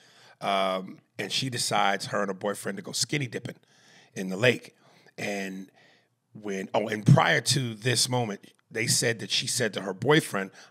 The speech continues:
"I'ma kill somebody tonight." So the definitely had problems. So she gets out of the lake, she's butt naked, and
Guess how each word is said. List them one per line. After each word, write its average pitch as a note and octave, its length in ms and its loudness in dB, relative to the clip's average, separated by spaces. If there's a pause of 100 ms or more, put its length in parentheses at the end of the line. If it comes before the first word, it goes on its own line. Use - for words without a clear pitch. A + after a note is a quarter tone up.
"I'ma C#3 140 0
kill D3 200 0
somebody G#2 420 -2
tonight." F2 360 -12 (640)
So - 120 -10
the D#3+ 60 -4 (220)
definitely G#2 300 0
had - 100 -4
problems. - 400 -2 (560)
So B2 360 0
she F#3 400 2 (100)
gets D3 220 2
out D#3+ 240 6
of E3+ 60 0
the D3+ 80 0
lake, B2+ 360 2
she's D3 320 0
butt B2+ 260 2
naked, G#2 340 -2 (220)
and G2+ 400 -2